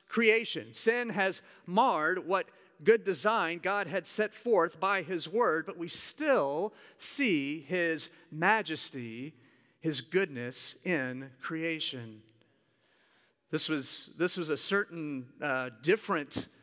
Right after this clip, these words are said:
creation account than so many of the other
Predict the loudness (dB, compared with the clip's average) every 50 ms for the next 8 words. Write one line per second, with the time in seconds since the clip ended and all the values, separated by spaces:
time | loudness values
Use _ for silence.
0 | _ _ -8 -2 0 2 4 4 2 2 0 -4 -6 -6 -6 -4 -2 -2 -2 -2
1 | -2 -4 -4 -4 -4 -6 -10 -12 -18 -18 -10 -6 -2 2 2 2 2 2 0 -2
2 | -2 -2 -4 -4 -4 -4 -4 -2 0 2 2 2 2 2 -2